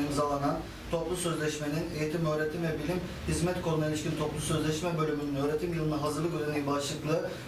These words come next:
on birinci maddesinde altı yüz elli yedi sayılı kanunun ek otuz ikinci maddesinde öngörülen öğretim yılına hazırlık ödeneği iki bin yirmi iki yılında bin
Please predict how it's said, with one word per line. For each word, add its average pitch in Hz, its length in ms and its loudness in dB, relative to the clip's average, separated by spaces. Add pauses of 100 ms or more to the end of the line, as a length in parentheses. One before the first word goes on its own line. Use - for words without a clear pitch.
(120)
on 170 200 2
birinci 156 260 2
maddesinde 151 560 0
altı 156 260 0
yüz 160 120 0
elli 156 180 2
yedi 160 120 0
sayılı 143 400 0
kanunun 151 300 2
ek 156 220 -2
otuz 135 140 -2 (120)
ikinci 165 200 2
maddesinde 151 480 0
öngörülen 147 580 2 (800)
öğretim 165 380 2
yılına 170 240 2
hazırlık 160 380 0
ödeneği 147 340 0
iki 165 160 -2
bin 160 100 2
yirmi 156 400 2
iki 156 180 0
yılında 143 380 0
bin 156 260 2